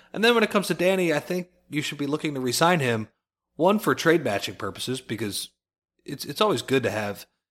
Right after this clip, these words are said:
a medium-sized salary on your books that, that you're able to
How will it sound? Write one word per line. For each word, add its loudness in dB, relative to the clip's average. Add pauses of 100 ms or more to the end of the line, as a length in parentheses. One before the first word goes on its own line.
(420)
a 4
medium-sized 0
salary 0
on -6
your -8
books 0
that, -4
that -10
you're -8
able -6
to -6